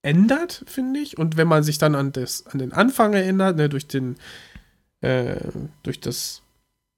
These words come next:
äh, Raumschiff, oder man kennt den Film ja eh schon, sind wir ja schon, bin ich gefühlsmäßig schon so ein bisschen raus aus dieser achtziger Action-Spaß-Geschichte. Und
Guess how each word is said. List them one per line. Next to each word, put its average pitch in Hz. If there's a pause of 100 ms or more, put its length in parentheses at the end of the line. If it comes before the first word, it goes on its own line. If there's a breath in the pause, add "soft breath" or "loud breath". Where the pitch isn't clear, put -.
(300)
äh, 131
Raumschiff, 220 (180)
oder 156
man 131 (140)
kennt 175
den 165
Film 156
ja 135
eh 208
schon, 214 (380 loud breath)
sind 196
wir 214
ja 214
schon, 202
bin 156
ich - (1300)
gefühlsmäßig 202
schon 190
so 165
ein 160
bisschen 196
raus 196
aus 151
dieser 135
achtziger 143 (500 loud breath)
Action-Spaß-Geschichte. 151 (240 loud breath)
Und 151